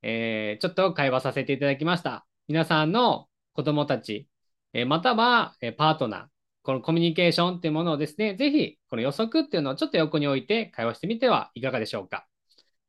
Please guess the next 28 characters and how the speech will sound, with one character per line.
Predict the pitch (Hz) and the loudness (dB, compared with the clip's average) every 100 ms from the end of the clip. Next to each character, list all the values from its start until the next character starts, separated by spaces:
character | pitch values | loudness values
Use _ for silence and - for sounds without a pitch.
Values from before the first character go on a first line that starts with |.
| _ | _
ま | 208 | 0
た、 | 214 269 285 - _ _ | 4 4 2 -6 _ _
こ | 156 | 2
の | 151 | 4
脳 | 156 196 | 4 4
科 | 185 202 | 4 4
学 | 165 135 | 4 0
を | |
使 | 117 - 139 | -2 -2 -2
っ | |
て | 139 226 - | 2 2 0
皆 | 131 139 | -4 -4
さ | 135 | -2
ん | 117 | -4
に | |
お | 127 | -2
届 | 175 170 | 0 0
け | 160 | 0
で | 165 | 0
き | 240 | -2
る | 247 | -2
こ | 202 | -2
と | 202 254 | 2 2
を、 | 151 - | 2 -2
あ | - 117 113 | -8 -4 -4
の、 | 110 | -2
ぜ | 113 | 2
ひ、 | 220 185 | 2 0